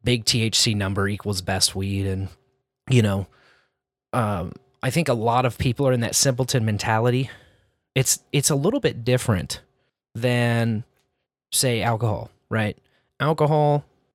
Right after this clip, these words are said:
you know the proofage, and you've got a pretty, um, a pretty consistent behavior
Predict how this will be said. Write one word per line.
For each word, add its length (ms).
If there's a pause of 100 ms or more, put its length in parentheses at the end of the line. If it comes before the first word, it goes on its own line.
(220)
you 160
know 100
the 80
proofage, 760 (460)
and 140
you've 140
got 280
a 40
pretty, 580 (560)
um, 680 (220)
a 80
pretty 360
consistent 720
behavior 640